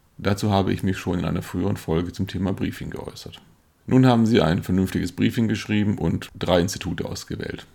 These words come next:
Meines Erachtens ist es wichtiger, eher weniger als mehr Institute zu kontaktieren,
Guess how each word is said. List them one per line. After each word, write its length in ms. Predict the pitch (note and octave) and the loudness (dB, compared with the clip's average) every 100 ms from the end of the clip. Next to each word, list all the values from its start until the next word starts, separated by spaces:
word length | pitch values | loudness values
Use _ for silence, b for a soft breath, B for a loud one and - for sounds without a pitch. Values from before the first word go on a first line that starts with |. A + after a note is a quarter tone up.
| _ _ _ B B B B | _ _ _ B B B B
Meines 280 | E2+ G2+ G#2+ | 2 4 4
Erachtens 580 | G#2 F#2 F#2+ - G2+ - | 4 2 0 -2 -4 -4
ist 240 | - - | -8 -8
es 140 | F2 F#2 | -6 -4
wichtiger, 520 | G2 - - F#2+ - | -4 -4 -2 -2 0
eher 280 | E2+ E2 E2 | 0 0 0
weniger 420 | F#2 G#2 G#2 E2 | 2 4 4 2
als 220 | C2+ - | 0 -2
mehr 240 | F2 F#2+ E2+ | 2 2 2
Institute 440 | - F2 E2+ F2 | -2 -4 -6 -6
zu 140 | - | -10
kontaktieren, 800 | - E2 E2 E2 - F2 F#2+ G#2 | -4 -4 -2 -4 -4 -4 -2 -4